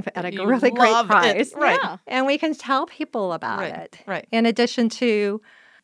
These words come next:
Speaker 1: you know, the high-end wines, you know, they are smaller, but, um, we have the opportunity to really taste some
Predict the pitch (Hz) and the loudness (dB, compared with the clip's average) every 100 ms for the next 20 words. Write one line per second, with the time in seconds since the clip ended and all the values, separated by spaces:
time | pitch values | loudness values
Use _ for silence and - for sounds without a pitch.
0 | _ 202 190 180 190 - 202 202 208 226 | _ -6 -4 -2 -4 0 0 2 4 4
1 | 196 165 160 156 170 - - - - 190 | 2 -2 -6 -8 -10 -12 -18 -12 -6 -4
2 | 180 170 165 - 170 165 156 - _ _ | -2 -4 -6 -6 -4 -2 -4 -8 _ _
3 | _ _ _ _ - 165 160 160 - - | _ _ _ _ -10 -6 -4 -6 -10 -4
4 | 196 180 170 170 185 185 185 170 143 - | -2 0 0 0 0 0 -2 -4 -4 -6
5 | - - 175 165 160 170 170 180 170 170 | -14 -10 -6 -6 -8 -8 -6 -4 -2 -4
6 | 165 - - 180 170 165 156 170 _ _ | -6 -10 -10 -8 -6 -6 -6 -10 _ _
7 | _ _ - 180 170 - - 202 214 196 | _ _ -4 -4 -6 -8 -6 -2 0 0
8 | 156 156 190 - 185 180 165 170 165 - | -4 -8 -12 -12 -10 -8 -6 -6 -8 -8
9 | 170 160 - 170 156 160 | -6 -6 -8 -10 -8 -10